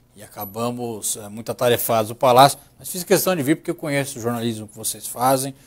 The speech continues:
o seu jornalismo, o seu trabalho sério. Parabéns pelo canal, eh, é um prazer estar aqui no A B C hoje.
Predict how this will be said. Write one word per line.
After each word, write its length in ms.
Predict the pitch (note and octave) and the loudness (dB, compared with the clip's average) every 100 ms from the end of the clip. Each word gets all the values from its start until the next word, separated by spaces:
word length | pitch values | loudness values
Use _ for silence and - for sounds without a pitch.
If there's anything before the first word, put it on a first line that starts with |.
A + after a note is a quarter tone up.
| _ _ | _ _
o 60 | - | 2
seu 220 | - D3+ | 6 6
jornalismo, 560 | C3 A#2+ A2 A#2 B2 A#2 | 6 0 -4 -6 -8 -6
o 40 | |
seu 160 | - C3 | -8 -8
trabalho 400 | A#2 A2+ A2+ - | -10 -6 -4 -2
sério. 480 | - B2 C3+ C3+ - _ _ | -2 2 2 0 -6 _ _
Parabéns 400 | B2+ B2+ A2+ B2+ | 0 0 0 -4
pelo 180 | - B2 | -6 -6
canal, 560 | A#2+ A2+ B2 C#3 C3+ - _ - | -6 0 6 6 4 -2 _ -14
eh, 300 | A2+ A2 A2 | -8 -6 -4
é 40 | |
um 60 | A2 | -2
prazer 400 | B2+ A2+ G#2 B2+ | 2 2 2 0
estar 120 | B2 | -2
aqui 160 | - B2 | -4 -6
no 60 | |
A 20 | |
B 140 | A#2+ A2 | -4 -4
C 140 | - | -6
hoje. 240 | - - | -10 -20